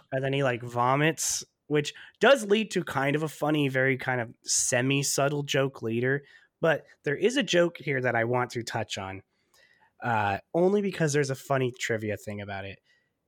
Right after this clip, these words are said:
Speaker 2: He says, uh, he's, Fred's getting, you know, latched up into this centrifuge, and they say, like, "All right, have fun."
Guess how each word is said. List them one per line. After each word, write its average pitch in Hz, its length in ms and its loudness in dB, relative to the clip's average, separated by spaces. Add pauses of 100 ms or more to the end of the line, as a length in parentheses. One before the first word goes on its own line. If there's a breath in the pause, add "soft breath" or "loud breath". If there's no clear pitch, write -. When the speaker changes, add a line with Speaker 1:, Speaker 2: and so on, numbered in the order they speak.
(160)
Speaker 2:
He 175 180 0
says, 147 600 2 (240)
uh, 139 80 -4 (240)
he's, 135 300 -4 (160)
Fred's 139 320 -2
getting, 147 340 0 (420)
you 135 140 -2
know, 113 100 0
latched 123 360 0
up 156 140 0
into 151 180 -4
this 143 160 0
centrifuge, 117 800 -4 (520)
and 131 120 0
they 127 100 0
say, 120 400 0 (960)
like, 107 280 -4
"All 123 160 2
right, 165 280 4
have 139 220 -2
fun." 156 540 0